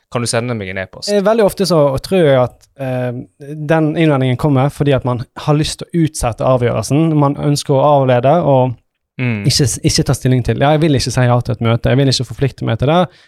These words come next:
Speaker 2: Jeg vil ikke ha det innhogg i min kalender.»
Speaker 1: Ja.
Speaker 2: Derfor ber jeg om den avledningsmanøveren. Og så er det ofte og kanskje lettere å takke nei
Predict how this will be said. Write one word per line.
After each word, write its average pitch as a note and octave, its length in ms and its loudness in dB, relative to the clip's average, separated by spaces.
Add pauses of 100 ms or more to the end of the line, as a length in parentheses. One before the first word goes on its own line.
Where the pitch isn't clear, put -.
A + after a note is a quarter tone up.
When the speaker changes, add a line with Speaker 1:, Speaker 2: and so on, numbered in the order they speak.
(100)
Speaker 2:
Jeg C#3 120 0
vil D3 140 2
ikke B2+ 200 0
ha C3 100 4
det C3 140 0 (180)
innhogg B2+ 400 0
i A#2+ 80 0
min A#2 180 -2
kalender.» A#2 440 -2 (140)
Speaker 1:
Ja. A2+ 120 0 (140)
Speaker 2:
Derfor D3 280 2
ber C#3+ 220 2
jeg A#2+ 120 0
om A#2 240 -6
den C3+ 520 -2 (640)
avledningsmanøveren. C3 880 2 (400)
Og C#3 100 2
så F3 80 4
er E3+ 80 4
det E3+ 60 2
ofte - 320 -2
og C3 120 2
kanskje C3 320 -4
lettere B2 480 0
å A#2+ 180 2 (680)
takke C3 200 0
nei B2 220 0